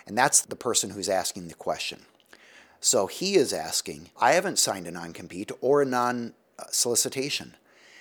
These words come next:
Can I go work for my former coworker? She's building a new company, but she has signed a non-solicitation agreement. Is that okay?" The answer is no. You cannot,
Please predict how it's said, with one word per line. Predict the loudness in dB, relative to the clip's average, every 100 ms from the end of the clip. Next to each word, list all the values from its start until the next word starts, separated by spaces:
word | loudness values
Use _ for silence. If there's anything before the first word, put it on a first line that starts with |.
| -20 -8
Can | 0
I | 2
go | 4 6 6
work | 6 6 4 0 -16 _ _ _
for | -6 2 4
my | 4 0
former | -2 -6 -4 -4 -6
coworker? | -8 -4 0 0 -2 -6 -14 -14 -18 _ _ _ _ -20 -20 -18
She's | -4 0 2 0
building | 4 4 6 2
a | -2
new | -4
company, | -2 0 0 -2 -6
but | -6 -6
she | -4 -2 -2 -2
has | -2 2
signed | 2 2 -4 -10 -12 -12
a | -10
non-solicitation | -4 -4 -2 -2 0 -2 -2 -6 -4 -6
agreement. | -10 -12 -14 -16 -20 _ -20 _ _ _
Is | -4 -2 2
that | 4 4
okay?" | 2 0 -2 -2 -8 _ -14 -10 -10 -8
The | -4 -2
answer | 0 0
is | 0
no. | -2 -2 -2 -4 -14 _ _ -20 -20 -20 -20 -12
You | -6 -4
cannot, | -4 -4 -2 -2 -4 -8